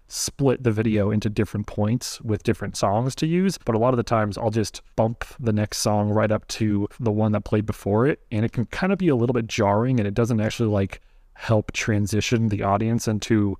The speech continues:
a n-, like, the next section of a video. So what I've started to do now is just fade songs out, let there be some nat sound and, like, some,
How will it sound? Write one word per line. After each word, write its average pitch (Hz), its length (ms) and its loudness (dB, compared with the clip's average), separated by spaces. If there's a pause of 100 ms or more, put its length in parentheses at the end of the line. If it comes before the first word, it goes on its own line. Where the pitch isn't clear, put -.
(520)
a 120 40 0
n-, 107 320 -2 (400)
like, 110 140 -2
the 110 60 0
next 104 280 -2
section 107 340 -2
of 101 80 0
a 101 120 0
video. 117 420 0
So 107 340 2 (300)
what 120 120 0
I've 117 100 0
started 139 340 2
to - 140 -8
do 117 120 2
now 110 260 0
is 101 80 -2
just 107 200 -4
fade 120 420 -2
songs 107 380 2
out, 107 380 0 (160)
let 117 220 0
there 123 120 4
be 107 240 -2
some 107 240 0
nat 98 240 -2
sound 107 380 0
and, 98 120 -2
like, 92 300 -4
some, 104 300 -2